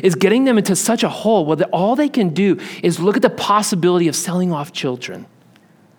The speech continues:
Nehemiah gets to the quick of it. "You are exacting interest." Now, why does Nehemiah go to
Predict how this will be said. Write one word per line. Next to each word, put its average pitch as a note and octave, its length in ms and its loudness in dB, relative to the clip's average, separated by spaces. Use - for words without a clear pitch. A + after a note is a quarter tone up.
Nehemiah C#3+ 380 0
gets C3+ 260 -2
to - 180 -4
the A#2+ 80 -4
quick - 280 -4
of G2+ 80 -4
it. F#2 200 -6
"You D3+ 220 -2
are B2 40 2
exacting B2 540 -4
interest." - 460 -8
Now, C3+ 100 2
why C3+ 220 -2
does B3+ 180 -4
Nehemiah B2+ 400 -2
go A2+ 280 -2
to A#2 300 -4